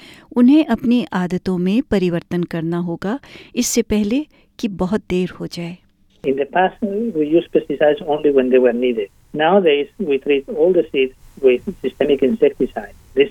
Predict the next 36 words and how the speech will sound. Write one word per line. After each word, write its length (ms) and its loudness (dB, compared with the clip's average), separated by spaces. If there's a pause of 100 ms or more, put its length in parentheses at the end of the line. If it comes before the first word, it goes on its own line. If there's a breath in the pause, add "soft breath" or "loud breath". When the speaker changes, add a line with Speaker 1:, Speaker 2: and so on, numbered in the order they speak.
Speaker 2:
systemic 380 0
insecticides 720 -2
make 180 0
the 200 -2
plants 320 -2
poisonous, 580 0
but 100 -4
not 140 0
only 180 2
the 160 -2
plant. 320 -2 (120)
Eighty 340 2
percent 340 0
of 120 -4
what 180 2
we 220 4
apply 260 0
on 260 -10
the 220 -10
seeds 500 -2
stays 320 -2
in 120 -4
the 120 -8
soil, 240 2 (260)
and 140 -4
it 100 -10 (100)
poisons 360 0
the 140 -4
soil, 340 0 (360)
kills 320 2
all 120 2
the 160 -2
bugs 280 -2
that 140 -4
are 120 -4
there, 280 -10